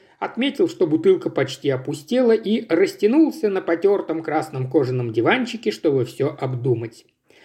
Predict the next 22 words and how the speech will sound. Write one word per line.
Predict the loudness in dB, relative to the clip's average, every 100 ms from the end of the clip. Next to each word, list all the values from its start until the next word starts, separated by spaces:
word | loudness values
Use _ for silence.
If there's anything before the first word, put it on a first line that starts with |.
| -20 _
Пол | 4 4 4
Палмер | 2 4 2
был | 4 4 4
добродушным, | 2 0 0 2 0 -2 -6 -8 -4
глупым, | 2 2 4 2
молодым | 2 0 0 -2 0
пьяницей | 0 2 0 -2 -4 -4
из | -6
хорошей | -2 2 2 2 -6
семьи, | -4 -4 -4 -2 -2 -4 -8 _
который | -6 0 2 4
должен | 6 4 4 0 -2
был | 0 0 0
унаследовать | -2 -2 2 2 2 -4
состояние | -4 -6 -2 2 2 4 2
дяди, | 2 2 2 2 2 0 -2 _
считавшегося | -4 -2 -2 -2 -2 0 0
самым | -2 0 2 2 2
скупым | 2 0 2 2 2 0
человеком | 0 2 2 0 0 -4
в | -6
Чикаго. | -8 -8 -4 -4 -4 -8